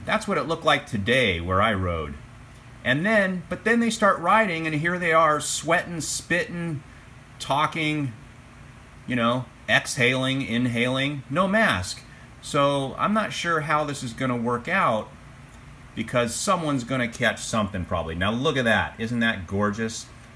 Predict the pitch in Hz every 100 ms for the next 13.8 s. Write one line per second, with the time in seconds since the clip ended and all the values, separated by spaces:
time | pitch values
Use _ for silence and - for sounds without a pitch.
0 | - 131 123 117 202 143 127 127 120 110
1 | 104 104 - 98 92 - 98 92 98 92
2 | 92 - 113 107 107 104 95 - - -
3 | - - - 107 113 113 104 101 95 92
4 | - - 123 113 87 82 82 - - -
5 | - - - - - - - - - 98
6 | 98 90 87 87 87 85 - - - 90
7 | 90 90 87 87 85 82 78 - - -
8 | - 98 98 95 95 92 92 90 87 87
9 | 92 98 92 85 90 90 90 - - -
10 | 127 120 147 117 104 120 139 - 131 123
11 | 120 - 120 123 120 113 - 110 107 95
12 | - - 104 90 110 107 - 107 101 98
13 | 98 104 95 110 123 131 80